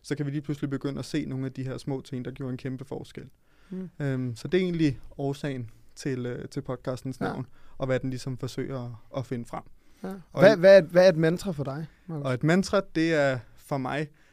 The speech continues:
Speaker 1: en sætning eller lignende, du kan sige til dig selv, som på en eller anden måde giver dig en ro.
Speaker 2: Mm.
Speaker 1: Så det kan være noget så kliché som, "What doesn't kill you make you stronger",
Speaker 2: Ja,
Speaker 1: er i
Speaker 2: ja.
Speaker 1: virkeligheden et mantra.
Speaker 2: Ja.
Speaker 1: Øhm, fordi det, det gør, det er, at det minder dig selv om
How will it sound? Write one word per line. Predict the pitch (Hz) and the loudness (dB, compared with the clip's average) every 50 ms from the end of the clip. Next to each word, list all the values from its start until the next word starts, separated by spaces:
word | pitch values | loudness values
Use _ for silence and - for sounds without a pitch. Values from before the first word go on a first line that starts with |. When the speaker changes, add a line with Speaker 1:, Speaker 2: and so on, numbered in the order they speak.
| _ _ _ - | _ _ _ -4
Speaker 1:
en | 139 135 123 | -4 -4 -4
sætning | - - 180 185 185 - 196 185 180 170 - - | -2 -2 -2 -2 0 0 -2 -4 -4 -4 -6 -4
eller | 143 127 127 127 | -4 -2 -2 -4
lignende, | 131 135 143 151 160 170 165 | -4 -4 -4 -4 -2 -4 -4
du | 165 - 143 | -6 -6 -8
kan | - 143 135 | -6 -8 -8
sige | - - 165 165 175 | -8 -6 -4 -4 -4
til | 170 - 156 143 | -4 -6 -6 -6
dig | 127 117 | -6 -4
selv, | - - 156 147 143 - - - _ _ _ | -2 0 -2 -2 -2 -6 -20 -20 _ _ _
som | - - 147 135 131 | -8 -4 -4 -2 -2
på | - 151 | -2 -2
en | 147 | -2
eller | 143 143 | -2 -4
anden | 139 135 127 | -4 -4 -2
måde | 127 127 135 135 | -2 -2 -2 -4
giver | - - 151 135 | -4 -4 -4 -4
dig | 139 131 | -4 -6
en | 120 120 | -8 -10
ro. | 113 - 123 - - - - - _ _ _ _ _ _ - - | -10 -10 -12 -12 -14 -18 -20 -20 _ _ _ _ _ _ -20 -18
Speaker 2:
Mm. | 156 156 147 147 | -16 -16 -14 -8
Speaker 1:
Så | - 151 | -6 -4
det | 139 151 147 143 | -2 -2 -2 0
kan | - 160 143 143 | 0 0 0 2
være | 143 139 135 131 131 127 127 123 123 120 120 120 110 - - - - - - - - - _ - - - - - | 2 0 2 2 0 0 0 -2 -2 -4 -4 -6 -8 -10 -14 -20 -20 -20 -20 -20 -20 -20 _ -20 -20 -14 -6 -2
noget | 160 170 190 196 196 | 2 4 4 4 4
så | - 190 175 160 139 - - - | 6 6 6 6 6 4 0 0
kliché | 160 151 143 - 165 165 160 | 0 0 2 2 2 2 2
som, | - 160 151 143 | 2 -2 -2 -2
"What | 135 131 - 131 | -2 -2 -2 -2
doesn't | 127 143 139 | -2 -2 -2
kill | - - 139 135 135 | -4 -2 -2 -2 -2
you | 131 | -4
make | 123 120 - | -4 -6 -8
you | - - | -10 -12
stronger", | - - 120 117 123 123 131 127 120 - | -10 -10 -8 -8 -8 -8 -8 -8 -6 -4
Speaker 2:
Ja, | |
Speaker 1:
er | 180 208 143 | -2 0 0
i | 135 | 0
Speaker 2:
ja. | 135 | 2
Speaker 1:
virkeligheden | 147 151 156 160 160 151 139 | 2 0 0 0 0 -2 -2
et | 156 - - | -2 -4 -4
mantra. | 127 117 123 127 - - 131 123 - - - - | -6 -6 -6 -8 -8 -10 -10 -10 -12 -16 -12 -8
Speaker 2:
Ja. | 165 139 117 139 135 135 127 | -8 -6 -4 -4 -2 -2 -2
Speaker 1:
Øhm, | 127 123 123 120 120 113 - - - _ _ _ | -2 -4 -4 -6 -6 -8 -12 -16 -20 _ _ _
fordi | - 147 147 143 | -6 -4 -4 -2
det, | 143 156 156 | 0 0 0
det | 160 147 - | 0 -2 -2
gør, | 139 131 143 | 0 -2 0
det | 143 - 151 | 0 -2 -2
er, | 143 143 | -2 -2
at | 143 | 0
det | 156 147 | 0 0
minder | 143 135 127 127 123 120 | 0 0 -2 -2 -4 -6
dig | 123 117 | -8 -10
selv | - - 160 147 - | -6 -4 -4 -4 -4
om | - 127 123 - - | -4 -8 -8 -10 -12